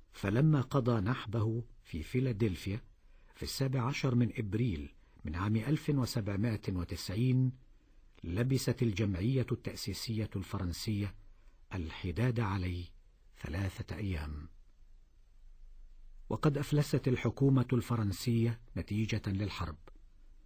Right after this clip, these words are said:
وأفضى ذلك الإفلاس إلى الثورة، فقد بلغ مجموع ما أنفقته فرنسا على الصراع بليونا من الجنيهات،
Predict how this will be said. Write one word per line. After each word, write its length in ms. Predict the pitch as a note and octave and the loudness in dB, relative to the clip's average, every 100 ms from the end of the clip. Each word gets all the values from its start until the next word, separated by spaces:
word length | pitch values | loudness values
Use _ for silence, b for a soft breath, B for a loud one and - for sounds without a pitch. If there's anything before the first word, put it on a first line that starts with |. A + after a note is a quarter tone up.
| - - - - | -20 -20 -12 -6
وأفضى 440 | D3 B2 B2 A2+ | -4 0 2 4
ذلك 260 | B2 A#2 A#2 | 4 4 2
الإفلاس 560 | G#2 - G#2+ B2+ C3 | 0 0 0 0 -2
إلى 140 | - A#2+ | -2 -2
الثورة، 480 | - D3 A2 D#2 - - - - - - - - - - | 2 2 2 -2 -10 -20 -20 -20 -20 -20 -20 -20 -18 -8
فقد 360 | A2 C3+ G#2+ | -4 -2 2
بلغ 300 | C3+ D3+ C3+ | 2 4 4
مجموع 600 | B2 G#2+ G#2 C3 C3+ B2 | 4 4 4 4 6 6
ما 220 | A#2 B2+ | 4 4
أنفقته 560 | A#2 G#2 A2 C3 C3 B2 | 0 0 0 0 0 0
فرنسا 540 | - A2 A#2+ C3 - | 0 2 4 2 2
على 260 | A2+ G#2+ A2+ | -2 0 0
الصراع 520 | G#2+ - A2+ C3+ C3+ - - - - - | 0 0 2 2 0 -8 -20 -20 -20 -8
بليونا 880 | F2 G#2+ G2+ G#2 B2+ C3 B2 B2 B2+ B2+ - F2+ | -2 0 2 6 6 6 6 6 4 -2 -8 -2
من 240 | G#2+ A#2 | 2 4
الجنيهات، 800 | A2 F#2+ G2+ F#2+ D#2+ D#2 - | 2 0 -2 0 0 -2 -6